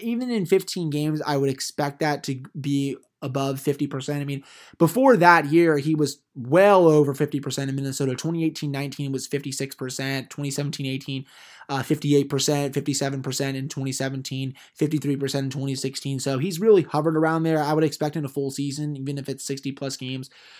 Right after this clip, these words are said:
uh, next season, I think it would be right around there, fifty-three to fifty-eight percent, especially if he's playing on a line with Malkin and Rust, um, the whole time. Um, his scoring chances for percentage, forty-nine point seven percent.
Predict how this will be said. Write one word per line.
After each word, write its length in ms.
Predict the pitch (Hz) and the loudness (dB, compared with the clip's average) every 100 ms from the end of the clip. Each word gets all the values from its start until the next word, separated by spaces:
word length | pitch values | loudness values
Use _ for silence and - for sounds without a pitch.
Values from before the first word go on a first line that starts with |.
| - _ | -20 _
uh, 160 | 156 135 | -2 -2
next 240 | 135 135 | -2 0
season, 320 | 143 135 139 | 0 0 -4
I 100 | 127 | -4
think 220 | 123 131 | -4 -4
it 20 | 139 | -4
would 140 | 131 | -2
be 100 | 131 | -2
right 240 | 127 127 | -2 -2
around 320 | 131 131 131 127 | -2 -2 -4 -4
there, 240 | 131 131 | -2 -4
fifty-three 720 | - 131 - 139 131 131 127 | -2 -6 -4 -8 -6 -6 -6
to 80 | 127 | -4
fifty-eight 440 | 123 120 127 123 | -8 -8 -8 -8
percent, 360 | 123 120 131 127 | -10 -8 -8 -8
especially 340 | - 127 135 | -8 -6 -6
if 80 | 123 | -6
he's 140 | 120 | -8
playing 280 | - 127 127 | -8 -8 -8
on 120 | 123 | -8
a 40 | 123 | -8
line 280 | 123 123 120 | -8 -8 -8
with 160 | 113 | -10
Malkin 340 | 120 113 117 117 | -8 -8 -8 -12
and 140 | 104 | -8
Rust, 400 | 113 113 113 - _ - - - _ | -4 -2 -4 -6 _ -20 -20 -20 _
um, 400 | 139 131 123 131 | -4 -2 -6 -4
the 100 | 139 | -2
whole 200 | 131 123 | 0 0
time. 460 | 131 127 127 123 131 - - _ _ - | -2 -2 -2 -4 -8 -20 -20 _ _ -2
Um, 220 | 143 131 | 0 0
his 120 | 147 | -2
scoring 300 | - 160 160 | 2 2 4
chances 280 | 156 156 156 | 2 2 0
for 160 | 165 151 | 2 2
percentage, 460 | 143 165 151 139 | 2 0 -2 -2
forty-nine 540 | - 147 147 147 143 139 | 0 2 4 2 -2 -2
point 180 | 143 | -2
seven 260 | 135 139 139 | -2 -2 -4
percent. 380 | 135 139 143 | -4 -4 -4